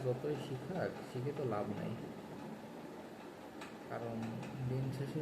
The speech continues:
তোমার যদি ইনকামটা না আসে, তাহলে তুমি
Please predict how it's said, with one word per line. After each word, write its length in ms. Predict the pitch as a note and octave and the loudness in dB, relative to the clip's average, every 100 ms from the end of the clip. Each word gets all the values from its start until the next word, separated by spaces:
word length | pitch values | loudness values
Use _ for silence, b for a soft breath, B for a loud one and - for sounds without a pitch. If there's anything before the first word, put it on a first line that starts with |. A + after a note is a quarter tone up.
| D3+ | 2
তোমার 220 | C#3+ C#3+ C#3+ | 2 2 4
যদি 160 | C#3+ C#3+ | 4 6
ইনকামটা 420 | A#2+ - A2 G#2 G#2+ F#2+ | 4 4 2 2 2 0
না 80 | F#2 E2+ | 0 -2
আসে, 220 | - - - - - - - - - - - - - - - - - | -2 -4 -4 -6 -6 -8 -8 -8 -8 -8 -8 -8 -8 -8 -8 -8 -4
তাহলে 300 | A3+ F#3 F3+ E3+ | -2 0 2 4
তুমি 140 | E3+ | 6